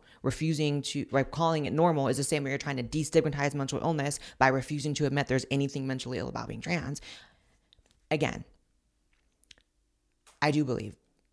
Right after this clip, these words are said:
<sighs> what I'm, you're dumb. <laughs> Moving on. All right,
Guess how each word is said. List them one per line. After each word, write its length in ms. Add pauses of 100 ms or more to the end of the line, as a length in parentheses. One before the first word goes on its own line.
<sighs> 480
what 100
I'm, 140 (1700)
you're 160
dumb. 220 (800)
<laughs> 800
Moving 520
on. 300 (960)
All 60
right, 180